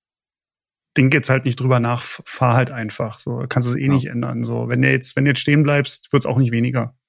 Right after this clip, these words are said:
Speaker 1: Ja.
Speaker 2: Ich hab, ich hab schon, äh, mich ein bisschen,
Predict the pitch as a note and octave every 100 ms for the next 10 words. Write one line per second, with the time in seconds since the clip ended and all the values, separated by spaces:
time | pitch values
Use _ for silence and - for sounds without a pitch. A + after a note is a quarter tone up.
0 | _ - - - - _ _ - A2+ A2+
1 | _ _ _ - A2+ C3+ - _ C3+ D#3
2 | - - D3 F#3 F#3+ E3+ D#3 C#3+ - B2
3 | D3 D3+ D#3 E3 C#3+